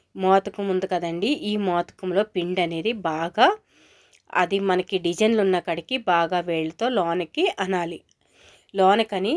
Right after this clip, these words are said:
లోన బెజ్జం పెట్టాలండి. లోన బెజ్జం పెడితే కనుక మనం ఏదైతే మనం, చూసారా, మోతకాలంటే చాలామందికి తెలీదు. ఇలా రెడీమేడ్‌గా మనకు దొరుకుతుంది. ఇలాగ కొబ్బరి పెట్టేసి కొంచెం లోన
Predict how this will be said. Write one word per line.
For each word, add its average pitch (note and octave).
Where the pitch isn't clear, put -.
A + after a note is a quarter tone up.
లోన G#3
బెజ్జం F#3+
పెట్టాలండి. F3
లోన F#3+
బెజ్జం F#3
పెడితే E3+
కనుక D#3+
మనం F#3+
ఏదైతే F#3+
మనం, E3+
చూసారా, B3
మోతకాలంటే F#3
చాలామందికి F#3+
తెలీదు. F3+
ఇలా G3
రెడీమేడ్‌గా F#3
మనకు F#3
దొరుకుతుంది. D#3+
ఇలాగ G3+
కొబ్బరి G3+
పెట్టేసి F#3
కొంచెం E3+
లోన E3